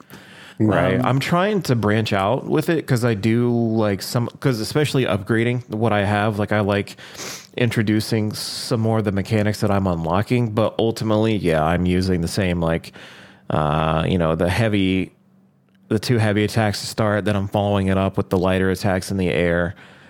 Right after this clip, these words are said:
Speaker 1: and stuff like that. It was, it's pretty simple, but I mean, like I said, I like the brutality of it, but it's a little repetitive.
Speaker 2: Mm, yeah, yeah. There, there are other little things that I didn't necessarily like about it, but, um, but yeah, the story is great in that game.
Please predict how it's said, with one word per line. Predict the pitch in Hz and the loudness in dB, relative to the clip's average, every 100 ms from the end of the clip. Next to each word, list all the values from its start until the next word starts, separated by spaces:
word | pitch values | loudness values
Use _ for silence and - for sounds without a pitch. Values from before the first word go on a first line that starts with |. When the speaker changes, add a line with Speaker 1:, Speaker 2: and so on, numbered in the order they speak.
| - _ | -20 _
Speaker 1:
and | - 92 | -4 -2
stuff | 98 85 | 0 0
like | 90 80 | 0 0
that. | 82 80 87 | 0 2 0
It | |
was, | 92 92 95 - | 0 -2 -2 -4
it's | 95 | -4
pretty | - 131 104 | -2 0 0
simple, | - 104 95 92 | 0 -2 0 0
but | 90 104 | 2 0
I | 104 | 2
mean, | 113 110 98 | 0 0 0
like | 110 104 | 0 0
I | |
said, | 101 95 | 0 0
I | |
like | 92 131 | 0 0
the | 104 | 0
brutality | 104 92 107 92 85 | 0 0 0 2 2
of | 80 87 | 2 0
it, | 101 | 0
but | 104 | -2
it's | - | 0
a | |
little | 104 95 | 0 0
repetitive. | 87 76 82 76 80 - - _ _ _ _ _ 175 | 0 0 0 2 0 -4 -14 _ _ _ _ _ -2
Speaker 2:
Mm, | 160 139 120 _ | 0 0 -4 _
yeah, | 151 135 123 - _ - | -4 -2 -2 -8 _ -6
yeah. | 139 123 127 - - - _ _ - | -2 -2 -6 -16 -20 -20 _ _ 0
There, | 220 226 | 2 2
there | 185 208 190 | 2 2 4
are | |
other | 165 165 | 2 2
little | 170 160 | 2 0
things | 156 165 147 | 0 -2 0
that | 160 | 0
I | 156 | 2
didn't | 156 160 | 0 0
necessarily | 151 - 151 139 | -2 0 0 2
like | 131 139 | 0 0
about | 185 143 | 0 0
it, | 160 - | 0 0
but, | 139 143 - - | 0 0 -4 -2
um, | 147 135 131 127 139 - | 0 2 2 0 -4 -6
but | 147 156 | -4 0
yeah, | 165 143 | 0 0
the | 151 151 | 0 -2
story | - 220 262 254 147 | 0 0 2 2 0
is | - | -4
great | - 131 135 151 _ _ _ - - | -8 -2 -2 -2 _ _ _ -20 -6
in | 147 139 | 0 0
that | 131 | 0
game. | 131 123 123 | -2 -4 -6